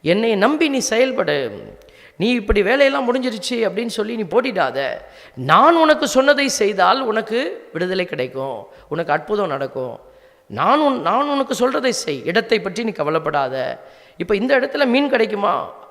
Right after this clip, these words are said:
ராயப்பர்கிட்ட கேட்டிருந்தா ராயப்பர் சொல்லியிருப்பார், சிரிச்சிருப்பார், "இங்கே போய் மீன் கிடைக்குமா?" அப்படின்னு. ஏன்னா நம்ம கரைக்கு நெருக்கி வந்துட்டோம். ஆனா அங்கேயும்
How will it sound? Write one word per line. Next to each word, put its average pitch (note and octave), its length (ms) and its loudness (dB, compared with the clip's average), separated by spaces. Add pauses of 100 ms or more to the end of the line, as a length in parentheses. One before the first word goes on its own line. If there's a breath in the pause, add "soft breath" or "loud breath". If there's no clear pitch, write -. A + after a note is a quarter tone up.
(200)
ராயப்பர்கிட்ட G3+ 480 -2
கேட்டிருந்தா G#3 420 -4
ராயப்பர் G#3 300 0
சொல்லியிருப்பார், F#3 540 -2 (180)
சிரிச்சிருப்பார், F#3+ 540 -4 (400 loud breath)
"இங்கே G#3 340 -2
போய் A#3+ 200 0
மீன் A3 240 -2
கிடைக்குமா?" E3+ 540 -2 (320 loud breath)
அப்படின்னு. D3+ 420 -2
ஏன்னா B3+ 100 -4
நம்ம G3+ 220 -4 (140)
கரைக்கு A#3 320 0
நெருக்கி A3 300 -2
வந்துட்டோம். F#3 580 -2 (340 loud breath)
ஆனா C#3 440 -4
அங்கேயும் B3+ 760 -2